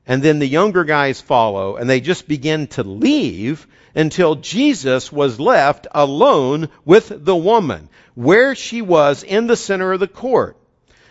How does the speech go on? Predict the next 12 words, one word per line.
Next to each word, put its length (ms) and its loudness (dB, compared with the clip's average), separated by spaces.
And 180 0
straightening 720 0
up, 360 -2
Jesus 560 -2
then 240 0
said 300 0
to 80 -2
her, 200 2
so 160 -6
he's 180 -2
still 280 0
writing. 340 -4